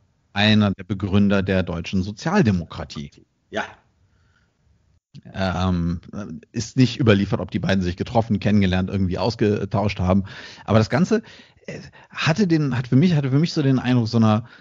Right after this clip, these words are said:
Speaker 1: so einer Kommune. Das ist ein Begriff dann eher aus den, aus den sechziger Jahren. Ähm, das ist so ein Versuch, da auf so einem Areal herrschaftsfrei zu leben. Und, ähm, das zog eben auch diese, diese Bohème, äh, an. Leute, die nach alternativen Lebensentwürfen,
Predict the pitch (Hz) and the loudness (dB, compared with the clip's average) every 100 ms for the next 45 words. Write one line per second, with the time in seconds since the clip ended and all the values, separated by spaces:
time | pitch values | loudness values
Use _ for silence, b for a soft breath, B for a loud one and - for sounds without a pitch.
0 | B 104 104 107 - 127 117 120 104 78 | B 0 4 4 4 2 4 4 4 0
1 | - - 85 87 82 - 92 98 98 95 | -6 -14 -10 -10 -10 -6 -2 -2 -4 -4
2 | 87 90 82 78 78 82 135 - 160 127 | -4 -2 -4 -6 -4 2 2 2 0 2
3 | 120 123 139 B B B - 104 104 101 | 2 2 -2 B B B 0 4 6 4
4 | 107 107 120 110 110 101 175 247 226 - | 2 2 2 4 2 4 6 6 4 -4
5 | 110 127 120 120 - 107 - 95 - 98 | -2 0 0 -2 -4 -8 -2 -2 0 0
6 | 101 131 - - B B - 123 147 139 | 2 0 -2 -6 B B -4 -2 0 0
7 | - - - 104 113 - 101 92 160 220 | -4 -10 -4 0 2 0 0 4 4 6
8 | 214 B B B _ _ 123 131 143 143 | 4 B B B _ _ 2 4 4 4
9 | 139 139 127 - 110 110 113 120 123 B | 0 -2 -6 -4 0 2 2 0 -4 B
10 | - 123 - - 139 120 - 120 117 95 | -4 -4 -4 -4 -2 -2 -2 0 0 -2
11 | 98 110 104 104 101 90 101 95 101 95 | 0 2 4 2 2 2 0 0 0 0
12 | 78 - 85 73 - 92 87 98 107 95 | -2 -6 -6 -6 -6 -8 -2 0 0 0
13 | 95 90 101 104 95 90 110 92 98 98 | 0 0 -2 -2 0 0 -2 0 2 2
14 | 95 - - 80 - 85 | 0 -6 -8 -8 -8 -14